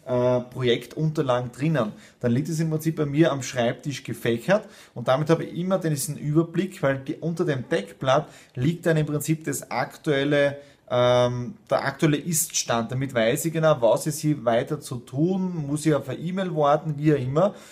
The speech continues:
Und auch wenn jetzt da ein Projekt ein paar Tage nicht angegriffen habe, habe ich innerhalb von, von ein paar Minuten den kompletten Überblick. Ja? Und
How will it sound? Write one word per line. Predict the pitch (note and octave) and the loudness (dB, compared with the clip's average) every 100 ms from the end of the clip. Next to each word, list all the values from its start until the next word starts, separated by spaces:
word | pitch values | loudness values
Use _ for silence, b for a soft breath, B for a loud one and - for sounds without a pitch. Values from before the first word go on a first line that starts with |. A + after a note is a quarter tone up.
| B B | B B
Und | C#3 C#3 | -2 2
auch | G2+ - | 0 0
wenn | E3 | 0
jetzt | D#3 - | 0 0
da | |
ein | - C3+ D3+ | -2 -2 -4
Projekt | D#3 C#3+ D3+ - | 0 0 0 -4
ein | B2+ | 0
paar | C3 C#3 | 0 0
Tage | C3+ A#2 | -4 -2
nicht | C#3 F3+ | -4 -4
angegriffen | B2 C#3 C#3 C3+ C#3 C3+ C#3 | -6 -8 -10 -6 -6 -4 -2
habe, | A2+ A2+ D3+ F#3 B B - | 0 2 2 -2 B B 0
habe | C3 | 0
ich | C#3+ | 0
innerhalb | E3+ E3 D#3 | 2 4 4
von, | - D3 D3 B2 | 2 -2 -2 -4
von | - C#3+ | -2 0
ein | C#3 | 0
paar | B2 C#3 | 4 4
Minuten | E3 D3 D#3+ D#3 | 4 0 -2 -4
den | C3+ | -4
kompletten | C#3 C3+ B2+ C#3+ C#3 | -6 -2 -2 -2 -6
Überblick. | C#3 D#3 - A2+ G#2 | -2 -2 -2 -10 -4
Ja? | A#2 C#3 D3+ B B - | 2 2 0 B B -2
Und | B2+ C3+ | 0 0